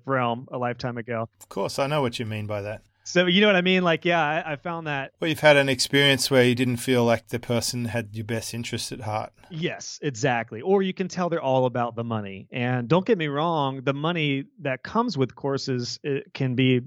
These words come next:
Speaker 1: remarkable and it can be awesome.
Speaker 2: Yeah, but the customer doesn't care about your
Speaker 1: Right.
Speaker 2: new roof
Speaker 1: Right.
Speaker 2: or, you know, that you wanna upgrade your car. Like, the customer cares about improving their <laughs> website ability, right? In your case.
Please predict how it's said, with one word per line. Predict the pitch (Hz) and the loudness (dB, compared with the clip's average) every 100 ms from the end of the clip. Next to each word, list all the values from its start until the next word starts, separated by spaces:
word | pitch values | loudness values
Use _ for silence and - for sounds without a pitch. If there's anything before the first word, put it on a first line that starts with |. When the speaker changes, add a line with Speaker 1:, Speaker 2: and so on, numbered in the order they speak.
| - | -6
Speaker 1:
remarkable | 147 123 131 170 170 117 113 | -4 0 2 2 0 -4 -4
and | 110 | -4
it | |
can | 113 | -8
be | 110 | -4
awesome. | 123 147 165 117 107 - | 2 2 2 -2 -8 -10
Speaker 2:
Yeah, | - 180 | -6 -4
but | 139 | -2
the | 165 | -2
customer | 156 - - 156 131 | 2 2 2 -2 0
doesn't | 127 127 117 | 0 -2 2
care | 139 143 127 | 6 8 8
about | 123 120 123 | 6 2 2
your | 139 127 120 113 107 | 0 2 2 0 -4
Speaker 1:
Right. | 127 147 123 104 | -2 0 0 0
Speaker 2:
new | 127 127 117 | -2 0 2
roof | 117 135 120 | 4 4 4
Speaker 1:
Right. | 123 110 123 | 0 -4 0
Speaker 2:
or, | 123 113 117 - | 2 2 0 -6
you | 269 254 123 | -10 -6 -2
know, | 117 120 | 0 -2
that | - 123 139 | 0 0 0
you | 120 117 123 120 | 0 0 -2 -6
wanna | 127 123 | -4 -4
upgrade | 123 - 113 | -4 -2 -2
your | 101 | -2
car. | - 143 123 104 104 - - - | -2 2 2 0 -4 -12 -20 -10
Like, | 127 123 | -6 -4
the | - | -2
customer | 123 - 147 - 127 | 0 2 2 0 -4
cares | 120 139 131 | 2 4 4
about | 127 127 123 | 4 6 6
improving | 120 - 131 123 123 | 4 2 2 2 2
their | 143 | 4
<laughs> | 131 147 | 6 4
website | 156 - 123 113 | 4 4 4 2
ability, | 113 107 110 113 | -4 -6 -8 -4
right? | 127 | -2
In | 123 | 0
your | 131 127 | 0 0
case. | - - - - | -2 -6 -8 -10